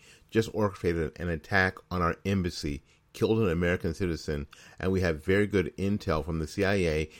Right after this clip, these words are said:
and the D-, D N I chairman at, uh, of the Joint Chiefs of Staff. They said it would be best intel they've ever seen,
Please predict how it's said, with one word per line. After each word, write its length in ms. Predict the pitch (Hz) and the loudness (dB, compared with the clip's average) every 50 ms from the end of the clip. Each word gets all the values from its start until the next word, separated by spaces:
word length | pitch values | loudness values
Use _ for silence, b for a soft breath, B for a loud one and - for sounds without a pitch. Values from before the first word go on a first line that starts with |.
| B B | B B
and 140 | B - 92 | B 0 0
the 60 | 95 | 0
D-, 240 | 87 82 98 95 92 85 67 - _ - - - - | 2 2 2 4 4 2 2 -2 _ -10 -10 -8 -4
D 180 | 92 101 95 90 | -2 0 0 2
N 120 | 85 82 | 2 2
I 440 | 92 101 104 92 80 71 73 85 90 - - | 4 4 4 4 2 0 -2 -6 -8 -10 -12
chairman 520 | - - 107 92 87 80 78 78 78 - - - - | -4 0 0 2 2 0 0 -2 -4 -6 -8 -12 -8
at, 260 | - 85 87 - - - - | -4 -4 -4 -4 -8 -10 -6
uh, 460 | - 78 78 73 73 76 76 76 76 69 _ _ - _ - - | -4 -4 -4 -4 -4 -4 -6 -6 -8 -10 _ _ -20 _ -16 -8
of 280 | - 92 98 90 87 85 | -4 -2 -2 -2 -2 -2
the 220 | 87 85 80 80 | 0 2 2 0
Joint 380 | 69 - - 107 101 98 64 - | 0 -2 0 2 2 2 0 -4
Chiefs 320 | - - 127 117 101 - | -6 -6 -4 -4 -4 -4
of 100 | 85 80 | -4 -6
Staff. 400 | - - 123 113 92 80 - - B B B B B B B B | -2 2 2 4 4 2 -2 -8 B B B B B B B B
They 400 | - 101 73 107 104 117 131 156 | -10 -10 -4 4 6 6 6 6
said 280 | 151 - 117 95 95 92 | 4 6 8 8 8 8
it 60 | 92 | 6
would 140 | 85 82 76 | 2 2 2
be 140 | 95 90 | 0 -2
best 560 | 85 76 78 - 104 110 117 113 - - - - | -2 -2 0 2 2 2 2 0 -4 -12 -10 -4
intel 500 | 107 110 110 104 - 107 87 85 85 80 | -2 0 0 0 2 2 2 4 2 2
they've 260 | 80 87 82 - - - - | 2 2 0 0 -4 -4 0
ever 240 | 104 104 95 95 87 | 0 2 2 2 4
seen, 520 | - - - 110 104 90 71 67 69 69 | 4 4 4 4 2 0 0 -4 -8 -12